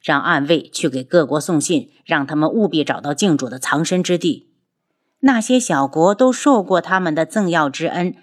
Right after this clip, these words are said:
这个时候绝对会和他们站到一处，因为只有静主倒了，他们才有好日子过。紧接着，他又进宫去找轩辕彻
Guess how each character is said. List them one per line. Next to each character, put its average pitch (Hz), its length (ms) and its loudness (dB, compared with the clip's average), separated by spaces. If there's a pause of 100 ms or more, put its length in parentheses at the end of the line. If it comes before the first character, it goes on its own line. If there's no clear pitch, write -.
这 202 200 0
个 156 80 -2
时 139 180 -6
候 139 300 -4
绝 156 320 -2
对 208 240 2
会 180 260 0
和 151 220 -2
他 156 160 -4
们 151 120 -2
站 156 220 -2
到 135 140 -2
一 135 200 -4
处， 147 340 -4 (240)
因 185 180 4
为 170 120 2
只 - 140 -2
有 185 160 6
静 185 320 2
主 165 180 -4
倒 147 380 -4
了， 156 220 -2 (180)
他 160 160 -2
们 139 160 -2
才 147 220 -4
有 143 120 -2
好 120 380 -6
日 202 180 2
子 131 140 -10
过。 - 360 -8 (440)
紧 185 260 4
接 254 220 4
着， 165 220 -4 (180)
他 220 120 2
又 190 140 6
进 202 240 2
宫 202 320 2
去 - 160 -6
找 131 200 -6
轩 170 180 -2
辕 151 180 0
彻 147 340 -4